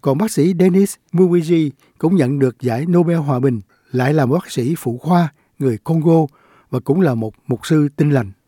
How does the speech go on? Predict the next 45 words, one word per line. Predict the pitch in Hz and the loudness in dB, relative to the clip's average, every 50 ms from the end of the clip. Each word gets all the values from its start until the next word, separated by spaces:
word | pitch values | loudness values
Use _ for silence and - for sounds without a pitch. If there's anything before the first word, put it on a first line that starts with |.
| _ _ _ _ _ _ _ _ _ _ | _ _ _ _ _ _ _ _ _ _
Ông | - 175 190 | -4 -2 -2
đặc | 151 135 - | -2 -2 -2
biệt | 143 135 131 - - | -2 -2 -2 0 0
chữa | 156 190 | 0 0
trị | 196 - 143 127 127 127 | 0 2 0 0 0 0
cho | - 165 | 0 0
những | 160 190 208 196 | 2 2 2 2
phụ | - 139 135 | 2 0 0
nữ | 135 127 117 139 190 214 160 | 0 0 0 0 -2 0 0
bị | 127 127 127 - | 0 -2 -2 -4
ch-, | - - 226 - _ _ _ _ _ - - | -10 -14 -14 -14 _ _ _ _ _ -4 0
bị | 131 131 127 | 0 0 2
các | - 208 214 - _ - | 2 0 -2 -2 _ -10
phiến | - - 202 208 208 | -2 2 2 2 4
quân | 185 185 175 170 160 165 | 4 2 2 2 0 -2
võ | 139 117 123 156 | -2 -2 -2 -2
trang | 170 - 175 170 170 | 0 0 0 0 0
cưỡng | 151 - 127 123 | -2 -2 -2 -2
hiếp, | 151 165 196 254 269 - _ _ _ _ _ _ | 2 4 4 4 4 2 _ _ _ _ _ _
cũng | - 151 165 | -2 0 2
như | 190 180 | 2 2
chữa | 151 - 151 175 | 2 2 2 2
trị | - - 123 120 127 | 2 2 0 0 0
cho | - 160 | -2 -2
hàng | 160 135 120 | -2 -2 -2
ngàn | 127 131 120 113 | -2 -2 -2 -2
phụ | - - 127 | -2 -2 -2
nữ | 123 123 117 151 220 233 - _ _ _ _ _ - | 0 2 2 2 0 0 -2 _ _ _ _ _ -2
vốn | 151 202 220 | 2 2 2
là | 196 143 | 2 2
nạn | 123 120 120 139 | 0 0 0 0
nhân | 160 175 170 | 0 0 0
của | - 190 185 | -2 -4 -4
các | 208 196 165 | -4 -4 -2
vụ | 147 120 120 | -2 -2 -4
hãm | 98 107 113 123 175 | -4 -6 -6 -2 0
hiếp | 202 208 254 277 - _ _ _ _ _ - | 2 4 4 2 0 _ _ _ _ _ -4
kể | - 147 180 | -2 -2 0
từ | 156 143 123 | 2 0 0
cuộc | 107 - 120 113 - _ | 0 -2 -4 -4 -6 _
chiến | - 185 208 220 | -2 -2 0 2
thứ | - 226 214 | 2 4 4
hai | 190 180 160 160 165 - _ - | 4 4 2 0 -2 -6 _ -10
tại | - 101 - - | -10 -10 -8 -6
Congo. | - 151 156 143 170 160 156 151 | -4 -2 0 2 4 4 4 2